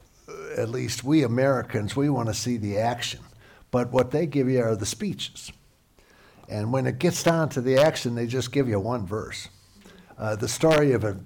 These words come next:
David and Goliath is a good example. Uh, the whole thing is speeches. Everybody's making speeches. And you're saying, "Okay, but show me some action." And then one verse, David picks up the stone,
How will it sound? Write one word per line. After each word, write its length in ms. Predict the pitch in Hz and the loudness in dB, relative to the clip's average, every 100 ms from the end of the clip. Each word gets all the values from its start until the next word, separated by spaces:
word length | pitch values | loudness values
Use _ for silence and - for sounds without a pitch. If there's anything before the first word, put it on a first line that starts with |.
| - | 0
David 360 | 139 151 127 | 2 4 2
and 160 | 107 101 | 0 0
Goliath 560 | 107 104 131 123 101 - | 2 4 4 2 0 -4
is 200 | 87 95 | -8 -8
a 60 | |
good 220 | - 135 | 0 0
example. 680 | 110 80 101 113 120 - - - _ - _ _ | 0 -2 -4 -2 -4 -10 -20 -20 _ -20 _ _
Uh, 200 | - 95 | -10 -6
the 80 | 104 | 0
whole 160 | 147 214 | 4 4
thing 260 | - 190 | 6 4
is 120 | 139 - | 4 0
speeches. 640 | - 220 - - - - - | 0 0 0 -6 -10 -18 -4
Everybody's 600 | 131 175 170 151 165 151 | 2 4 4 4 4 4
making 340 | 123 175 180 98 | 4 0 0 -6
speeches. 580 | - 165 - - - - | 0 2 2 -4 -10 -6
And 160 | 120 | -2
you're 120 | 147 | 0
saying, 260 | 139 160 196 | 2 2 2
"Okay, 400 | 254 - 262 240 | 0 4 6 8
but 120 | 196 | 6
show 120 | 185 240 | 6 4
me 120 | 226 | 4
some 160 | - | 2
action." 500 | 202 220 214 - 92 - - - | 2 4 2 0 -8 -10 -12 -2
And 100 | 135 | 0
then 160 | 131 | 2
one 240 | 127 143 123 | 4 4 4
verse, 320 | 123 98 - - - - | 4 4 -2 -12 -14 0
David 400 | 120 120 113 - | 2 2 0 0
picks 240 | 143 143 | -2 2
up 180 | 139 - | 0 0
the 80 | 107 | -8
stone, 540 | - 139 135 135 117 | 0 4 6 4 2